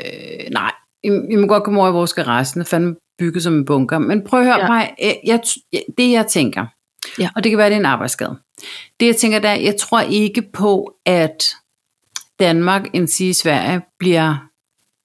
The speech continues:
Speaker 1: invaderet af tropper, der kommer op ligesom anden verdenskrig.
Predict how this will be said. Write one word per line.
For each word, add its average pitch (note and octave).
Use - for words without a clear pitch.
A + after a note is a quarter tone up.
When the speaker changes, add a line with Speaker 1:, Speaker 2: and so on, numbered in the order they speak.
Speaker 1:
invaderet E3+
af C#3+
tropper, C3+
der E3
kommer D3+
op C#3
ligesom D3+
anden C#3
verdenskrig. -